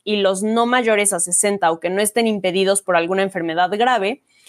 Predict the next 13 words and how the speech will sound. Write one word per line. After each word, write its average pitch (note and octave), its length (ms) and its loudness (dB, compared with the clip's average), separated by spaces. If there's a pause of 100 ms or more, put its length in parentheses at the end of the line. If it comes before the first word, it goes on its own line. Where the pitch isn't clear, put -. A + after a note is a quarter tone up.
(140)
deben B3 360 2
prestar G3 340 0
un G3 100 0
servicio E3 360 -4
social. G#3+ 460 -2
Es A#3 140 -2
decir, C4 280 0
es C4+ 140 4
un E4+ 140 2
res-, D#4 280 -2
requisito A3 680 -2
para G3+ 180 2
que G3+ 200 -6